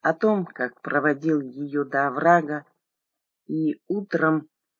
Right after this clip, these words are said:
проснулся на той самой коечке, в ворохе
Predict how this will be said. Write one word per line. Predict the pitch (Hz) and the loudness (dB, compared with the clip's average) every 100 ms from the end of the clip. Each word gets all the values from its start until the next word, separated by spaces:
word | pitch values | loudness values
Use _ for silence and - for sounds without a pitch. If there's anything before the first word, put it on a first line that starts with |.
| _ _ _ | _ _ _
проснулся | - 151 - 202 208 196 - 170 | -4 -2 -2 -4 -2 -4 -4 -2
на | 156 151 | 0 -4
той | - 185 185 | -2 -2 -2
самой | - 170 180 180 170 | -2 0 2 2 0
коечке, | 165 - 175 147 120 - - - - _ _ _ _ _ _ - | -4 -4 0 0 -4 -10 -16 -20 -20 _ _ _ _ _ _ -16
в | 135 139 | -14 0
ворохе | 175 180 165 - 147 143 | 2 2 0 -4 -10 -10